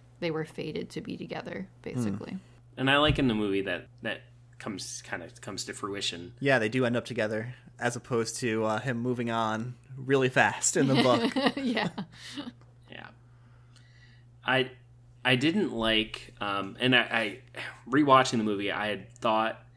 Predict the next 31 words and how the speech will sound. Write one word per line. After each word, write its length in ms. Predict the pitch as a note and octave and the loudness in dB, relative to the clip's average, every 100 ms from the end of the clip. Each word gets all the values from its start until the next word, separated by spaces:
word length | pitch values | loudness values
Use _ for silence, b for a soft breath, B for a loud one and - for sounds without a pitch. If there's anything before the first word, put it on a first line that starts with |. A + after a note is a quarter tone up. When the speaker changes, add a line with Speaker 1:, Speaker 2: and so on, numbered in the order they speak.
| b b - | b b -10
Speaker 3:
in 80 | |
my 120 | G2 F#2 | -8 -6
head 440 | A2+ G#2 F#2 - | -4 -4 -6 -6
that 400 | A2 F#2+ F#2 - b b b b | 0 0 -2 -8 b b b b
Tristan 400 | - C#3+ - B2+ | 4 4 6 4
and 140 | A2 | 2
the 40 | G2+ | 2
Star 640 | - A2+ A2 A2+ A#2 A#2 b b b | 2 6 6 6 4 0 b b b
didn't 280 | B2 B2 A#2+ | 0 2 0
have 320 | - G#2 G#2+ | 0 0 0
as 160 | G#2 A2 | -4 -4
much 240 | G2+ - | -4 -4
of 120 | G#2+ | -4
a 120 | G2 F2 | -4 -8
connection 720 | - G2 - - G2 G2 - b b b b b b - | -8 -8 -6 -6 -6 -8 -10 b b b b b b -8
throughout, 440 | - G#2+ G#2+ G#2+ | 0 4 4 2
and 100 | G2+ | -2
they 100 | G2 | -4
just 200 | F#2+ G2+ | -4 -4
sort 160 | G#2+ G2 | -4 -6
of 80 | F#2+ | -4
just 160 | F#2 | -4
ended 180 | G2 G2 | -4 -6
up 100 | G2 | -6
falling 280 | G2+ F#2+ F#2+ | -4 -4 -4
in 80 | F#2 | -4
love, 400 | G2+ G#2 G#2 G2+ | 0 0 0 -2
and 80 | F#2 | -4
it 40 | |
was, 200 | F2 E2+ | -8 -8
like, 320 | F#2 E2+ - | -8 -10 -14